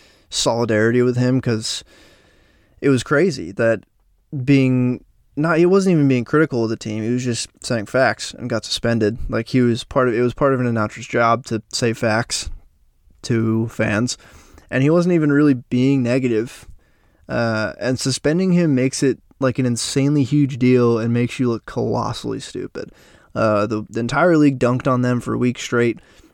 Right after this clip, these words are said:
especially the owner, who is, this is not the first time they've done something like this with an announcer.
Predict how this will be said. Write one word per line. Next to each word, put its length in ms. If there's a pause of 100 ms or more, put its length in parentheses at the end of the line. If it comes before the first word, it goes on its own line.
especially 560
the 140
owner, 400
who 200
is, 300 (840)
this 240
is 120
not 240
the 80
first 320
time 360
they've 220
done 240
something 600
like 300
this 320
with 180
an 120
announcer. 560